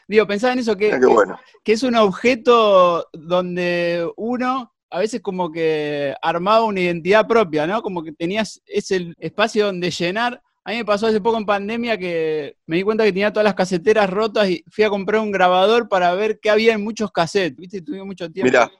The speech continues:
Speaker 1: Y entonces
Speaker 2: obvio.
Speaker 1: encontré ahí cosas viejas y decía, "Uh, mirá lo que había". Bueno, me gustó ese, ese concepto del cassette virgen como lugar de, de identidad.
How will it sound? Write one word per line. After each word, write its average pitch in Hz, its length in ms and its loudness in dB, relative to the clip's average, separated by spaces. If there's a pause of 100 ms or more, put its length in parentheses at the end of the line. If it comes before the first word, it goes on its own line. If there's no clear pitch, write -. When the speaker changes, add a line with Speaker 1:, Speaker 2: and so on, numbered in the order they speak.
Speaker 1:
Y 170 100 -6
entonces 226 400 -6
Speaker 2:
obvio. 247 240 6
Speaker 1:
encontré 240 420 2
ahí 240 200 4
cosas 254 360 -2
viejas 214 560 -2
y 202 40 -8
decía, 196 260 -6
"Uh, 240 220 -10
mirá 190 240 -8
lo 247 180 -8
que 175 180 -8
había". 202 460 -6 (160)
Bueno, 196 400 0 (160)
me 175 140 0
gustó 196 300 0
ese, 247 300 4
ese 208 280 -4
concepto 214 560 -2
del 190 140 -4
cassette 196 360 -2
virgen 214 380 -6
como 156 640 -8
lugar 190 400 0
de, 180 560 -2
de 160 160 -8
identidad. 165 840 -2